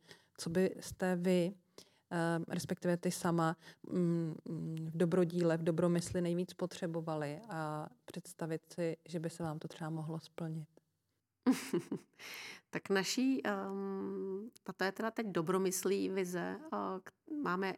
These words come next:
Speaker 2: jednu velkou myšlenku a to je zakoupení objektu, nemovitosti, eh, protože chceme rozšířit naše služby a potřebujeme objekt na pobytové akce. A my během roku děláme čtrnáct různých pobytových akcí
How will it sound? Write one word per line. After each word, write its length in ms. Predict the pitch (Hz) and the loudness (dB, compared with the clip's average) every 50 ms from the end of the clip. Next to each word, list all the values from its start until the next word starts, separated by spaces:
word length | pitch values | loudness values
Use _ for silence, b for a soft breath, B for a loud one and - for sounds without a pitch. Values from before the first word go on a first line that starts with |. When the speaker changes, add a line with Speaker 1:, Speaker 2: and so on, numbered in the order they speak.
| - | 0
Speaker 2:
jednu 260 | - 190 175 196 202 190 | 0 0 2 2 2 4
velkou 320 | 190 180 185 - 190 202 | 4 2 2 2 0 0
myšlenku 600 | 208 196 - - 185 185 190 180 - 196 - - | 0 0 0 0 0 0 0 0 -2 -2 -2 -2
a 40 | - | -2
to 100 | - 175 | -2 0
je 120 | 180 190 190 | 0 0 0
zakoupení 600 | 202 190 - 202 190 185 - 190 190 196 202 - | 0 -2 0 -2 -4 0 0 0 2 2 0 0
objektu, 680 | - 202 175 165 151 165 - - - - 202 226 262 - _ b b b b b b b b b b - | -2 -2 0 0 0 0 -2 -4 -2 0 0 0 0 -4 _ b b b b b b b b b b 0
nemovitosti, 880 | 170 170 180 185 185 202 202 - 240 247 - - - 247 240 254 262 277 294 | 2 2 2 2 2 2 2 2 0 0 -2 -2 0 2 2 2 0 -2 -4
eh, 40 | 370 226 214 208 202 202 | -4 -2 -2 -2 -2 -2
protože 440 | - 214 196 185 - 202 196 202 190 | -2 -2 -2 0 -2 -2 -2 -2 -4
chceme 300 | - - - 202 202 196 | -6 -4 -2 0 0 0
rozšířit 420 | 196 190 190 - 196 202 202 190 | 0 -2 -2 -2 -2 -2 -2 -2
naše 220 | - 202 202 - 233 | -2 -4 -2 -4 -4
služby 600 | - - 202 196 196 190 185 196 196 196 202 220 B B B B B B B B B B B _ - | -2 0 0 0 0 0 -2 0 0 0 -2 -4 B B B B B B B B B B B _ 2
a 580 | 202 190 185 185 185 185 185 190 190 190 190 | 2 4 4 4 4 2 2 0 0 -2 -2
potřebujeme 680 | - - 190 - - 208 185 190 190 185 185 185 185 - | -2 -4 -4 -2 -2 0 2 2 2 2 4 2 0 0
objekt 520 | - 185 185 175 190 185 175 175 - - | 0 0 0 2 0 0 0 -2 -4 -2
na 100 | 190 180 | -2 -2
pobytové 500 | 175 - 175 185 185 - 175 165 175 170 | 0 -2 0 0 0 0 0 0 0 -2
akce. 460 | - 175 - - - - - 139 190 - _ _ _ _ _ _ _ _ _ _ _ _ _ _ _ _ - - | -2 -4 -8 -8 -10 -8 -6 -6 -6 -6 _ _ _ _ _ _ _ _ _ _ _ _ _ _ _ _ -14 -10
A 60 | 180 165 165 160 160 160 160 165 160 | -10 -10 -8 -8 -8 -8 -8 -8 -6
my 140 | 160 165 170 175 | -6 -6 -6 -4
během 280 | 165 180 180 190 185 185 | -4 -4 -4 -2 -2 -2
roku 280 | 180 175 - - 175 | -4 -6 -6 -6 -4
děláme 480 | 175 175 175 170 170 165 165 175 170 170 | -2 -2 -2 -2 -2 -2 -2 -2 -2 -2
čtrnáct 600 | 170 - - 190 180 165 165 165 170 - - 175 | -4 -6 -6 -6 -4 -4 -4 -6 -6 -8 -8 -6
různých 440 | 175 165 165 160 170 170 165 165 165 | -6 -6 -6 -6 -6 -6 -8 -8 -8
pobytových 560 | - 156 151 160 156 180 170 170 175 170 - - | -8 -8 -8 -6 -6 -6 -8 -8 -10 -10 -10 -10
akcí 760 | - 160 - - - - - - 180 175 170 170 170 175 | -10 -8 -8 -10 -8 -6 -4 -4 -4 -4 -4 -4 -6 -8